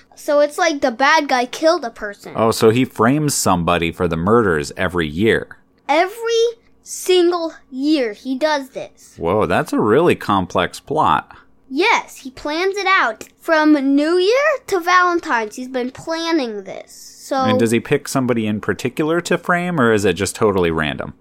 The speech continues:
Speaker 1: Yeah, he does actually, um, pick people that did not give him Valentine cards.
Speaker 2: Ah, so that's where it comes into play. Got it.
Speaker 1: Yeah.
Speaker 2: And so this town is like, man, every year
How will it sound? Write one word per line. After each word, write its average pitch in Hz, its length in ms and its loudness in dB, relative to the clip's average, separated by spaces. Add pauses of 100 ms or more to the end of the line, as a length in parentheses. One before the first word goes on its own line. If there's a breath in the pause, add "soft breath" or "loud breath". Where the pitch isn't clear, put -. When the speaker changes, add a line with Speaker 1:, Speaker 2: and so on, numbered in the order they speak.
(260)
Speaker 1:
Yeah, 320 400 2
he 302 260 -4
does 330 400 0 (120)
actually, 311 840 -4 (160)
um, 269 300 -4 (260 soft breath)
pick 302 200 -8
people 302 320 -4
that 269 300 -4
did 302 180 0
not 302 380 2
give 294 180 -4
him 269 160 -2
Valentine 240 680 -2
cards. 175 260 -6
Speaker 2:
Ah, 87 380 4
so 92 180 0
that's 98 380 -2
where 87 180 0
it - 100 -4
comes 76 260 -2
into 71 180 -2
play. 71 340 -6 (140)
Got 80 260 0
it. - 40 -4
Speaker 1:
Yeah. 170 240 -8 (160)
Speaker 2:
And 101 100 -4
so 139 140 4
this 123 180 2
town 190 300 0
is 113 120 2
like, 104 200 0
man, 123 280 2
every 131 360 -2
year 110 540 0